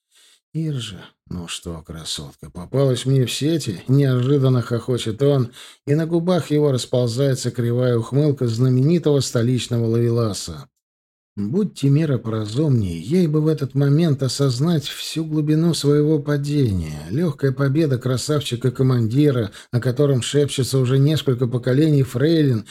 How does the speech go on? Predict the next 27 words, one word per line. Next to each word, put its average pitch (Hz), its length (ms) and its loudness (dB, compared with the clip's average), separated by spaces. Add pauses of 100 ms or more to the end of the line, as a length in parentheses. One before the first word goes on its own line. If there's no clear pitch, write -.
(180)
и 123 60 4
передают 135 600 2
из 135 180 2
уст 160 220 -2
в 131 60 -2
уста 147 320 0
легенды 143 460 2
о 127 60 2
чудесах, 123 840 -4 (240)
которые 135 420 0
он 123 100 0
показывает 131 760 0
им 131 180 4
ночами 131 480 2
в 123 100 2
альковных 123 560 0
битвах. 117 540 -2 (420)
Но 98 200 -8
она 98 160 -4
никогда 107 640 -4
не 127 160 2
умела 127 340 2
отступать 120 640 -4
и 127 60 2
жалеть 120 420 0
о 120 80 2
сделанном. 110 800 -2